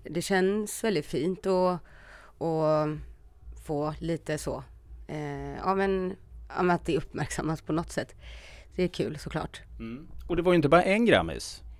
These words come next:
Speaker 2: Det blev ju också dessutom, eh, med, eh, Victor Leksell för bästa låt.
Speaker 1: Ja, precis.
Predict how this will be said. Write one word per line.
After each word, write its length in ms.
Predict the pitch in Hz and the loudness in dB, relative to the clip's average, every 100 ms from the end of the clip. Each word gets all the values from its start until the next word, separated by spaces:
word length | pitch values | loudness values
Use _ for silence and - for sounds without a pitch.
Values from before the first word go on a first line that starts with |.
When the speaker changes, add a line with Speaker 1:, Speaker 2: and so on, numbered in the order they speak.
| - | -4
Speaker 2:
Det 100 | - | 0
blev 280 | 127 139 135 | 4 6 6
ju 160 | 139 147 | 6 4
också 420 | 147 131 - 135 | 4 0 2 0
dessutom, 1040 | 123 123 - 123 110 - 110 110 104 104 | 4 2 2 -2 -2 -2 2 4 2 0
eh, 340 | 104 98 95 98 | 0 0 -2 -2
med, 460 | 104 101 95 104 | -2 -2 -2 -4
eh, 220 | 101 98 | -4 -2
Victor 300 | 101 113 - | 0 0 2
Leksell 540 | 110 - 117 107 135 170 - | 2 2 4 4 4 -2 -10
för 400 | - 110 104 101 | -6 -2 -2 -2
bästa 320 | 104 113 - 104 | -2 -2 0 -2
låt. 240 | 104 131 - - - - - | -2 -4 -10 -16 -16 -16 -4
Speaker 1:
Ja, 220 | 196 208 | 0 0
precis. 460 | 214 214 226 151 - | 0 0 0 -2 -6